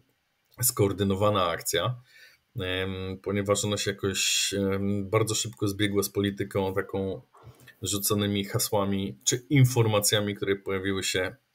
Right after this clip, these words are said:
na rosyjskich kanałach, zarówno, mm, e, w różnych social, e, social mediach, zarówno w kwestiach takich widać, że informacyjnych, jak i dezinformacyjnych, czyli budowanych takich,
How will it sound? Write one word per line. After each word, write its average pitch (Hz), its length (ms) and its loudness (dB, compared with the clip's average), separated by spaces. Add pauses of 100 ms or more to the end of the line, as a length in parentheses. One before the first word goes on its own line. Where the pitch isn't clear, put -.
(880)
na 98 180 0
rosyjskich 98 480 0
kanałach, 95 560 0 (680)
zarówno, 90 1000 -2
mm, 90 600 -8 (680)
e, 92 500 0
w 95 80 -6
różnych 101 380 -2
social, 95 480 0
e, 90 340 -2
social 95 380 0
mediach, 123 480 0 (540)
zarówno 107 320 2
w - 80 -6
kwestiach 120 400 -2
takich - 300 -6
widać, 101 240 2
że 95 100 -2
informacyjnych, 98 880 -2
jak - 120 -12
i 95 60 -8
dezinformacyjnych, 87 920 -4
czyli 90 160 -12
budowanych 92 560 -8
takich, - 360 -16